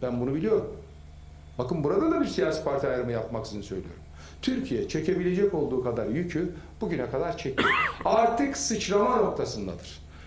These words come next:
Önümüzdeki yıllar Türkiye'nin sıçrama noktasıdır. Şahlanma noktasıdır. Ekonomik anlamda daha adil ve daha üretken bir Türkiye'nin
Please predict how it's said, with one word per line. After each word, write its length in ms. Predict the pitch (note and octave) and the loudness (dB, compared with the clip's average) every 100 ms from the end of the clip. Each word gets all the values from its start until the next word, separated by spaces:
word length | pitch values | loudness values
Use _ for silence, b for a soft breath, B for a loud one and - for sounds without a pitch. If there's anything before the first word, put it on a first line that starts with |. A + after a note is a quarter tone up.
| B | B
Önümüzdeki 600 | D#3+ G#3 A#3 G3+ A#3 A#3 | 2 4 4 2 2 2
yıllar 480 | B3+ G#3+ G#3+ A#3 - B B | 2 4 6 4 2 B B
Türkiye'nin 440 | A3+ - G3+ B3 | -2 4 4 4
sıçrama 600 | - - F#3+ - F#3 G#3+ | 2 -2 0 2 4 6
noktasıdır. 680 | G#3+ - D3 - F#2 - - B B | 4 4 0 -4 -6 -10 -12 B B
Şahlanma 680 | - G#3 F#3 G3 G3+ G#3+ A#3 | 2 2 4 4 6 6 4
noktasıdır. 560 | G#3+ D#3 - - - - B B | 4 2 -2 -6 -12 -14 B B
Ekonomik 580 | - G3 F#3+ G#3 C4+ B3+ | 2 4 6 6 6 4
anlamda 680 | G3 E3 C#3+ C#3 G3 G#3 B B | 4 4 2 2 2 0 B B
daha 320 | F#3 G3 A#3 A3 | 4 6 8 6
adil 320 | F#3 A3 B3+ | 6 4 4
ve 140 | A3 | 4
daha 280 | G#3 A3+ A3+ | 6 6 6
üretken 460 | G3+ F#3 F#3 E3 D3+ | 6 6 2 0 0
bir 140 | D3+ | -2
Türkiye'nin 540 | D#3+ - D#3+ D3+ A#3 | -2 -2 2 2 2